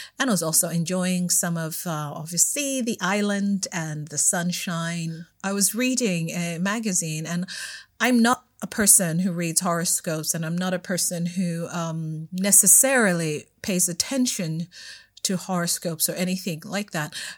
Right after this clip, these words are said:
But it was, it was something that always intrigued me that a lot of people do. And I'd had friends and, uh, acquaintances that I knew were quite, you know, into the whole what if. But we cannot deny that as a human race, we sort of want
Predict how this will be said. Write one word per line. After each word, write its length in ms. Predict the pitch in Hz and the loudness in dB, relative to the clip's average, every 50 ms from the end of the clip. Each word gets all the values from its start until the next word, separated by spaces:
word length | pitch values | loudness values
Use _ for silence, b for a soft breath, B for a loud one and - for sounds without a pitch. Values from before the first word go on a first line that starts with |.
| B B | B B
But 120 | - 233 | 2 4
it 80 | 226 220 | 4 4
was, 240 | 233 233 - - _ - | 4 2 2 0 _ 0
it 140 | - 233 247 | 2 2 4
was 120 | 247 254 247 | 6 8 8
something 240 | - 330 349 359 294 | 8 6 4 2 2
that 120 | 254 220 | 4 4
always 240 | 214 214 208 208 190 | 4 4 2 2 2
intrigued 380 | 185 175 170 - 247 233 202 196 | 2 0 0 0 0 0 0 0
me 140 | 170 165 | 0 0
that 160 | 160 170 160 165 | -2 -2 -2 -2
a 120 | 160 165 160 | 0 0 0
lot 100 | 160 165 | 0 -2
of 80 | 160 | -2
people 300 | - - 180 170 - 185 170 196 _ - | -4 -4 -4 -4 -4 -6 -6 -6 _ -2
do. 300 | 381 427 403 247 175 147 | 0 2 2 2 2 2
And 160 | 156 175 180 180 | 0 0 0 0
I'd 180 | 185 185 180 | 0 0 0
had 240 | 190 208 175 165 185 - - _ - | -2 -2 -2 -2 -4 -6 -14 _ -8
friends 600 | - - - 508 480 339 208 190 175 170 165 - | -8 -4 0 2 4 4 4 4 2 2 0 0
and, 340 | 160 160 160 165 165 170 - | -2 -2 -4 -6 -6 -6 -6
uh, 260 | 190 175 165 170 170 175 190 - - | -4 -4 -2 -2 -2 -4 -4 -6 -8
acquaintances 640 | 208 - - 349 349 359 - - 208 202 - 190 175 | -10 -8 -4 -4 -4 -2 -2 0 0 0 0 0 0
that 120 | 190 190 185 | 0 0 0
I 120 | 185 185 | 0 0
knew 380 | 185 196 202 214 220 220 220 196 | 0 0 0 0 0 0 0 0
were 140 | 180 170 | -2 -4
quite, 460 | 165 - - - 220 190 190 196 190 - - - _ - - | -6 -6 -4 -2 0 2 2 2 0 -4 -8 -14 _ -12 -4
you 180 | 208 208 190 | -2 -2 0
know, 220 | 180 170 170 170 160 - | 0 -2 -4 -4 -6 -4
into 400 | - 202 190 202 - - 214 196 | -4 -4 -2 -2 -2 -2 -2 -2
the 120 | 180 175 | -4 -4
whole 600 | 165 - - - 202 196 185 185 185 180 175 170 B B B B B B B B B B B B B _ | -6 -8 -8 -8 -6 -4 -2 -2 -2 -2 -4 -6 B B B B B B B B B B B B B _
what 240 | - 185 196 190 185 | -4 0 2 2 4
if. 380 | 202 185 160 160 - - - - - B B B B B - - _ _ _ _ _ - | 4 2 0 0 -2 -4 -4 -4 -8 B B B B B -14 -14 _ _ _ _ _ 0
But 120 | - 254 240 | 0 2 2
we 120 | 269 247 | 2 0
cannot 400 | - - 269 269 294 320 - 254 | 0 0 0 0 0 0 0 0
deny 420 | - 254 226 214 208 208 202 190 | 2 4 4 6 4 4 2 0
that 180 | 180 185 175 175 | 0 0 0 0
as 180 | 180 175 - - | 0 0 0 -2
a 40 | 175 - - - | -2 -4 -4 -2
human 280 | 226 202 190 185 180 | 0 0 0 0 0
race, 380 | 180 190 202 185 170 - - - | 0 -2 -2 -2 0 0 0 0
we 260 | 202 190 196 196 190 | -2 -2 -2 0 0
sort 500 | - - - - - - 240 247 247 240 | 2 2 2 2 2 2 2 2 2 2
of 300 | 233 202 - - - - | 0 0 -2 -6 -8 -10
want 320 | - 185 190 202 196 - | -8 -6 -4 -4 -4 -4